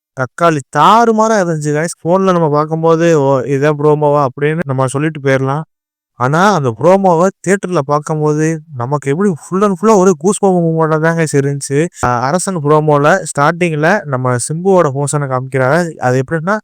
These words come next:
இப்ப நடந்துக்கிற காலகட்டத்துல காமிச்ச மாதிரி காமிச்சிருப்பாங்க. ஒரு நாற்பத்தி அஞ்சு வயசு, இல்ல நாற்பது வயசு இருக்கிற மாதிரி காமிச்சிருப்பாங்க. வாழ்க்கை வரலாறு சொல்லிக்கிட்டு இருக்காங்க. "நீ என்னெல்லாம் தப்பு பண்ணியேன்னு" ஒரு படத்துல ஒரு ஆள் கேட்டுக்கிட்டு இருக்காங்க. கேட்டுக்கிட்டு இருக்கும்போது, நம்ம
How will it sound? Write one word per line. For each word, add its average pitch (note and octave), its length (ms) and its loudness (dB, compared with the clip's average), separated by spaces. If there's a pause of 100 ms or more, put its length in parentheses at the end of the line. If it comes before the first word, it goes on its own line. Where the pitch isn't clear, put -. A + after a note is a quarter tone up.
(120)
இப்ப F#3 180 2
நடந்துக்கிற F3 440 4
காலகட்டத்துல D3+ 600 0
காமிச்ச C#3+ 420 0
மாதிரி D3 260 2
காமிச்சிருப்பாங்க. C3 760 0
ஒரு C#3 160 -4
நாற்பத்தி D3 420 0
அஞ்சு D3 200 0
வயசு, D#3 260 2
இல்ல F3+ 140 2
நாற்பது D3 300 0
வயசு D#3+ 280 0
இருக்கிற D3+ 260 -2
மாதிரி D3+ 260 0
காமிச்சிருப்பாங்க. C3 680 0 (280)
வாழ்க்கை C#3 420 0
வரலாறு D#3 320 2 (120)
சொல்லிக்கிட்டு D3 340 -2
இருக்காங்க. C3+ 400 0
"நீ C#3 140 -2
என்னெல்லாம் D3 360 2
தப்பு C#3 460 -2
பண்ணியேன்னு" C#3+ 320 0
ஒரு D3 160 4
படத்துல C3+ 280 -2
ஒரு C#3 140 2
ஆள் C3+ 220 0
கேட்டுக்கிட்டு C#3+ 360 0
இருக்காங்க. A#2 480 -2 (440)
கேட்டுக்கிட்டு E3 380 0
இருக்கும்போது, D3 340 0
நம்ம D#3+ 60 0